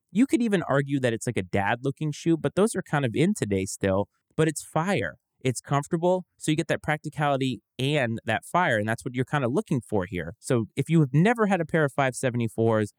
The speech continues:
definitely high on my list. Any nine ninety you're gonna do really well with. Obviously, there's different versions every year, but those are comfort. You can get the straight grays that are the dad shoe, but they've been doing a lot, a lot of collaborations with a lot of different folks. The ninety sixties are amazing.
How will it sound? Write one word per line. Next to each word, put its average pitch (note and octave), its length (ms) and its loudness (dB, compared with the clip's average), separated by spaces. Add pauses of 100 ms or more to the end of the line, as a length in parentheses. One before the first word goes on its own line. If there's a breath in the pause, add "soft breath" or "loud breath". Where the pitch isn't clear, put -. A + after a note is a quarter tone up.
(220)
definitely D3+ 380 0
high A#2 180 0
on G#2 80 0
my F#2+ 120 -2
list. F#2 300 -8 (300)
Any G#3 240 -4
nine D3 300 -2
ninety C3 280 -2
you're B2+ 140 0
gonna B2 160 2
do A#2+ 160 2
really A#2 220 2
well G#2+ 260 2
with. A2 160 -2
Obviously, A#2+ 380 -2
there's G#2 120 -2
different G2 300 -4
versions A2+ 400 0
every A2 220 0
year, G#2+ 280 0
but F#2+ 200 -4
those A#2 200 0
are F#2+ 80 -2
comfort. C#3 560 -2 (140)
You A#2+ 80 -2
can A#2+ 80 0
get A2 140 -4
the G#2 80 -4
straight A#2 320 -2
grays B2 320 0
that A2+ 120 0
are G#2+ 80 2
the G#2 80 -4
dad A#2 300 -2
shoe, A#2+ 220 -2
but G#2 120 -6
they've A2 120 0
been G#2 100 -2
doing A#2 220 0
a G#2+ 60 0
lot, G#2+ 300 0
a G#2+ 60 -8
lot C#3 200 0
of C#3 60 -4
collaborations G#2+ 840 -2
with G#2+ 100 -4
a G2+ 60 -2
lot G2 160 -2
of F2+ 80 -6
different F2+ 300 -8
folks. E3+ 320 -2 (320)
The B2+ 60 -4
ninety D#3 260 -2
sixties D#3+ 460 -4
are D#3+ 80 2
amazing. D3 500 0